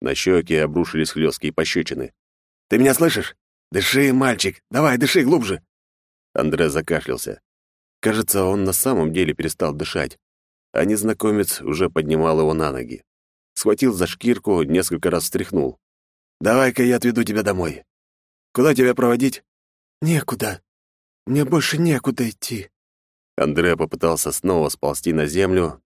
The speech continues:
но мужчина не дал. Вместо этого выругался и потащил за собой. Андре не спрашивал, куда, было всё равно. Даже если окажется, что это очередной магистр Тейнер, какая разница? Пусть уже всё закончится.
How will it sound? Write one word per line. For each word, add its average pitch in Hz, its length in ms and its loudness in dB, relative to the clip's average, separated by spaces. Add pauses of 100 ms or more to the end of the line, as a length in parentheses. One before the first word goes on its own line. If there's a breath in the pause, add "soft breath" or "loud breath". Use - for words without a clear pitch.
но 80 200 0
мужчина 98 380 0
не 92 140 0
дал. 76 320 -2 (600)
Вместо 85 360 0
этого 101 360 2
выругался 101 540 2
и 90 40 2
потащил 85 440 -2
за 76 140 -4
собой. 92 520 -4 (560)
Андре 80 360 0
не 87 80 -2
спрашивал, 73 500 -2
куда, 76 380 -4
было 73 320 -2
всё - 180 -4
равно. 92 400 -2 (640)
Даже 110 240 2
если 110 180 0
окажется, 95 500 0
что - 220 -4
это 82 260 2
очередной 85 540 0
магистр 90 540 0
Тейнер, 98 480 2
какая 127 340 0
разница? 82 720 -4 (600)
Пусть - 280 -2
уже 85 180 0
всё 82 240 -2
закончится. - 800 -6